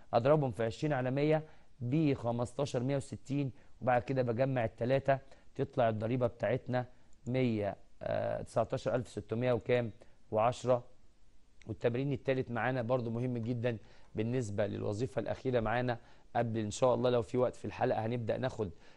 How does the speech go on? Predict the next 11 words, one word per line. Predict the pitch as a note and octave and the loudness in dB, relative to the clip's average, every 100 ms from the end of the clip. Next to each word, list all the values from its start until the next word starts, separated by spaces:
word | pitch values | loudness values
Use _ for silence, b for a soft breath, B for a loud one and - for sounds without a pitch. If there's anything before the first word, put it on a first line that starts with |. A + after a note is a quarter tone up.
| b | b
إرادة | G2+ A#2+ | 0 0
الثروة | - C#3 B2 | 0 2 4
العقارية، | A#2 F#2+ A#2 C3 | 4 2 2 2
وتمرين | B2 A2 A#2+ | 2 -2 -2
سهل | A#2+ C3 A#2 | 0 0 0
جدًا. | A#2 B2 B2+ A#2+ b b b | -2 0 0 -2 b b b
إحنا | - | -6
كده | A2+ B2+ | 0 0
خدنا | B2+ C#3 C3+ C#3 C#3 - | 4 4 4 0 -2 -4
وظيفتين، | A#2 G#2+ A2+ - B2 G#2 F2 | -4 -2 -2 0 0 2 -2
طبيب | - A2 D3 G3+ | 0 2 2 0